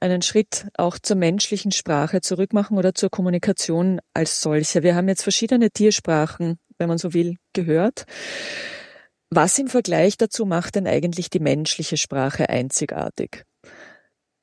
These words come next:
Das ist natürlich eine ganz alte Diskussion, da kann man aus vielen verschiedenen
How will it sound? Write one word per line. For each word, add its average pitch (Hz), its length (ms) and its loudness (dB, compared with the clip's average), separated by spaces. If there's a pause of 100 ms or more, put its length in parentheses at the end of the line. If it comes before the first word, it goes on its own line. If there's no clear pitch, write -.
(120)
Das 175 160 0
ist 202 80 2
natürlich 202 320 2
eine 180 120 2
ganz 170 200 0
alte 151 280 0
Diskussion, 165 640 -2
da 208 60 -2
kann 180 200 -2
man 175 100 2
aus - 280 -2
vielen 202 280 2
verschiedenen 208 640 2